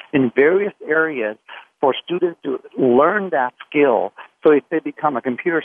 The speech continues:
scientist or they become a doctor or they become an accountant, they can really think about how computational thinking can help them as a language,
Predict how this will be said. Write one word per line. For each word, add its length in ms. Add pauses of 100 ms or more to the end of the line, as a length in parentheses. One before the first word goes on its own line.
scientist 560
or 80
they 80
become 320
a 60
doctor 600
or 80
they 80
become 380
an 100
accountant, 640 (400)
they 240
can 220
really 460 (100)
think 220
about 340 (320)
how 400
computational 880
thinking 500
can 140
help 300 (100)
them 160
as 120
a 60
language, 720